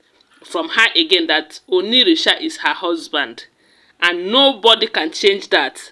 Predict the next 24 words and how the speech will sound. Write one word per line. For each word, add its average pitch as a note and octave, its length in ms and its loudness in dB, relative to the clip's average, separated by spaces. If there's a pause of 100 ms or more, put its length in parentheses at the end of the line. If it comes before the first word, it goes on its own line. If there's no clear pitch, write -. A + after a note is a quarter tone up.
Hmm. D#3+ 300 -6 (760)
Her, A#3+ 280 2
uh, G3 560 4
the A#3 140 -2
king E4 200 4
is G3+ 140 -4
her G#3 180 2
husband, G3+ 520 0
though. D3+ 300 -4 (800)
But B3+ 180 2
the C4 100 2
king F4+ 260 4
is G#3 180 -4
busy F#3+ 280 2
looking, A3 380 -2
uh, F#3+ 100 4
going A3+ 280 4
for E3+ 440 0
the E3 140 -2
one F#3 240 2
after E3+ 260 0
his D#3+ 260 -10
heart. - 440 -2 (200)
Hey, D3+ 520 -2